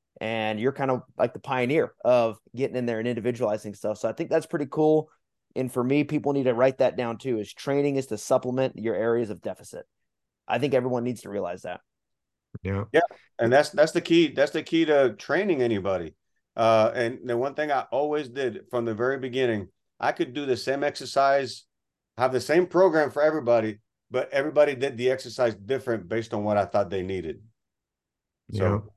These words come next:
Speaker 3: you know.
Speaker 2: I mean, the, the thing is, is the, as we wrap up, the people that are listening, I mean, we have,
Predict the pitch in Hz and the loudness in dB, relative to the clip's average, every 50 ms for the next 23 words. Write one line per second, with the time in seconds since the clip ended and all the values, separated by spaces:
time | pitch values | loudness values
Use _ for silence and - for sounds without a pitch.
0 | _ _ _ _ _ _ _ - - 104 101 98 92 120 117 123 135 127 131 123 | _ _ _ _ _ _ _ -8 -4 -2 -2 0 0 0 2 2 2 0 0 -2
1 | 113 - - 120 123 120 - 156 160 156 156 147 131 113 - 110 101 92 110 107 | -2 -4 -2 -2 -2 0 2 0 0 0 0 0 0 0 0 -4 -6 -4 -4 -6
2 | 107 - - 113 101 104 104 104 92 107 104 104 104 101 - 98 98 98 - - | -6 -4 -4 -4 -2 -2 -2 0 0 0 0 0 -2 0 0 0 0 0 -4 -8
3 | - - 123 120 123 123 113 107 101 95 101 101 101 - 98 92 90 87 87 90 | -6 -4 -4 -2 2 2 2 2 2 2 0 0 -2 -4 -6 -6 -4 -4 -4 -4
4 | 92 90 90 95 110 113 104 110 104 101 98 92 85 - | -4 -4 -2 0 0 0 0 0 0 -2 -2 -4 -6 -8